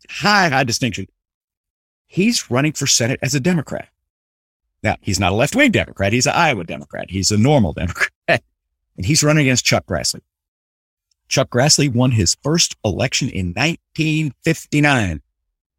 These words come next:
when Elvis wasn't old enough to buy a beer.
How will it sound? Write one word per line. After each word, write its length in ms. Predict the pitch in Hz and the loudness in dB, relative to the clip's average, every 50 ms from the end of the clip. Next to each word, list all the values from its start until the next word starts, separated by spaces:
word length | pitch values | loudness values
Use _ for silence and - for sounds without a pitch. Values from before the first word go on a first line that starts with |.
| _ | _
when 200 | - - 127 127 - | 0 2 2 2 4
Elvis 380 | - 196 214 202 147 139 120 - | 4 4 4 4 4 4 2 4
wasn't 240 | 120 123 117 110 113 | 2 2 4 4 2
old 180 | 113 113 90 | 0 -2 -2
enough 140 | 101 104 - - | -4 -6 -6 -6
to 80 | 98 | -12
buy 420 | 90 - - 104 101 95 90 87 87 - _ | -12 -4 -2 0 0 0 0 -2 -4 -8 _
a 100 | - 92 | -6 -4
beer. 300 | 80 82 78 - - _ | -4 -4 -6 -6 -8 _